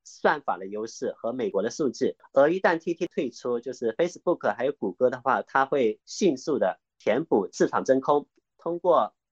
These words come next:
美国数据在算法技术上实现反超。这并不是说不可能，但是的话，由于T T的那个影响力是客观存在的啊，所以的话，就是任何一个有总统野心的那个美国政治精英的话，都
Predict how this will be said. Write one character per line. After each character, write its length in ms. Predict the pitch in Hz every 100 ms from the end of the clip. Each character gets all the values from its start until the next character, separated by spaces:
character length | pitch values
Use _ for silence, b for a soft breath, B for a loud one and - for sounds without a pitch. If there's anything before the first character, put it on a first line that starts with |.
| -
美 160 | 117
国 160 | 98 113
数 220 | - 143
据 220 | - 123
在 200 | - 139
算 240 | 135 190 165
法 240 | 101 90
技 200 | - 180
术 180 | 143 147
上 180 | 143 110
实 180 | - 107
现 180 | 160 131
反 180 | 107
超。 360 | - 113 107 104 _ _ _ _ -
这 200 | 160 -
并 180 | 190 156
不 140 | 113
是 80 | 123
说 180 | 123 127
不 120 | 147
可 180 | 170 98
能， 220 | 87 82 -
但 140 | 165 165
是 80 |
的 100 | 170
话， 180 | 160 156 113
由 100 | 175
于 60 |
T 100 | 170
T 100 | 196 180
的 60 |
那 80 | 156
个 80 | 139
影 120 | 120
响 200 | - 135
力 100 | 147
是 100 | 135
客 180 | 127 156
观 120 | 139
存 180 | 139 -
在 140 | 151 123
的 140 | -
啊， 120 | 87 - b b b _
所 140 | 156
以 20 |
的 80 | 139
话， 100 | 123
就 120 | 120
是 260 | 131 131 107 -
任 240 | 196 170
何 200 | - 113
一 100 | 117
个 240 | - 123 110
有 220 | 113 101
总 320 | _ 117 170
统 180 | 156 160
野 180 | 151 87
心 160 | 135
的 120 | 131
那 100 | 117
个 180 | 110 104
美 140 | 98 92
国 140 | 95
政 180 | 123 107
治 140 | 107
精 180 | 98 107
英 80 | 110
的 80 | 104
话， 160 | 113
都 340 | 110 147 147